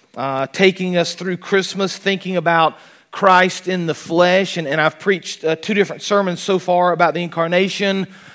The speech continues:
about Jesus, about what that means to us as believers. And I, and I preached last week from Hebrews, and I, and I have to tell you, you know, sometimes,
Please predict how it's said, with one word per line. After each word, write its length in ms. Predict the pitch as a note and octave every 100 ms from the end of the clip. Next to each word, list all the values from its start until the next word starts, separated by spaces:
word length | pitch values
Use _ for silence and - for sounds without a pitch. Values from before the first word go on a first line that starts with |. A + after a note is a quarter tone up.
| - -
about 340 | D3 D#3 D#3
Jesus, 640 | C#3 F#3+ F#3+ D3+ F#3+ F3+
about 200 | D#3 D#3
what 120 | F3+ E3+
that 160 | D3+
means 340 | F3 F#3 F3+ -
to 100 | F3+
us 220 | F3+ F3
as 100 | C#3
believers. 540 | D#3+ F3 F#3 F#3 D#3
And 120 | D#3
I, 40 | D3+
and 180 | D#3 D#3+
I 80 |
preached 380 | D#3 A#3 A3+ -
last 360 | F#3 F#3 G3 F#3+
week 160 | G3
from 160 | E3 D#3
Hebrews, 680 | F3+ G3 F3+ F3 E3+ E3+ - - - - - -
and 100 | F3
I, 60 |
and 160 | D3 F3
I 80 | E3
have 240 | G3+ G#3+
to 80 | F#3+
tell 360 | - F#3+ G3 F#3
you, 120 | E3+
you 140 | E3
know, 140 | E3+ E3
sometimes, 840 | - G#3 G3+ G3+ F#3 F3+ F3+